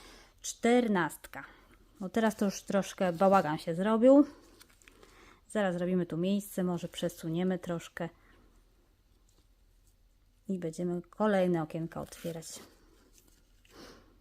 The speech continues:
O, tu mamy, nie, to ja myślałam, a może to razem? Tak, tu mamy ten produkt właśnie do ust. Y, taki błyszczyk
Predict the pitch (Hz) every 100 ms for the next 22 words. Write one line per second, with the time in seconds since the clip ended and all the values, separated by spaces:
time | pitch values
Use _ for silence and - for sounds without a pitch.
0 | _ - _ _ _ _ _ _ 233 220
1 | 202 - - - _ 349 403 330 277 226
2 | 208 190 170 - - - 190 190 - -
3 | 190 170 175 - 175 170 - 202 180 170
4 | - 214 220 - 175 - 247 240 202 -
5 | - - - - - 269 254 226 208 196
6 | 180 208 180 175 180 170 165 151 180 185
7 | 277 - - - - - - - - -
8 | - _ - 185 175 175 - 175 - 170
9 | 170 165 196 175 170 - - 180 233 -
10 | -